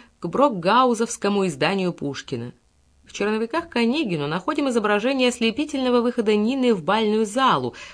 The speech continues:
в соблазнительном костюме, вполне подходящем к Клеопатре и к Закревской. Смотрите, в залу Нина входит,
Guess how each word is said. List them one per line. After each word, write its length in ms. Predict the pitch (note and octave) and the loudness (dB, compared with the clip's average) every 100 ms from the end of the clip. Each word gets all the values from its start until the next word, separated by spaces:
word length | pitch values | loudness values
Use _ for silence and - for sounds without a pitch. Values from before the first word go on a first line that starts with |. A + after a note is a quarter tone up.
| - | -10
в 60 | |
соблазнительном 680 | - F3+ F#3+ F#3 C#4+ B3 A3+ | -4 2 2 2 -2 0 -2
костюме, 480 | G#3+ G#3 - C4 A#3 | 0 -2 -2 -2 -2
вполне 400 | - F#3+ F#3 A3+ | -2 -2 0 -2
подходящем 680 | C4 - F#3 F3+ F#3+ - F3+ | -4 -6 -4 -4 -6 -8 -10
к 80 | - | -8
Клеопатре 680 | C#3 D#3 - A#3+ C#4+ B3 | -2 -2 2 2 2 0
и 280 | A#3+ - D4+ | -2 -6 -10
к 180 | - E3+ | -10 -10
Закревской. 800 | D3+ D#3+ - C3+ C3+ - - - - _ - _ _ _ | -6 -6 -4 -8 -8 -14 -18 -20 -20 _ -20 _ _ _
Смотрите, 640 | - F#3+ F#3 F3+ B3 E3+ B2+ | -12 -4 -4 -4 -6 -6 -8
в 60 | |
залу 320 | B2 F3 G3 G#3+ | -6 -4 -2 -2
Нина 400 | A3 C#4 F#3 B2 | -2 -2 -4 -6
входит, 600 | - F#3 E3 C3+ - | -12 -8 -8 -8 -16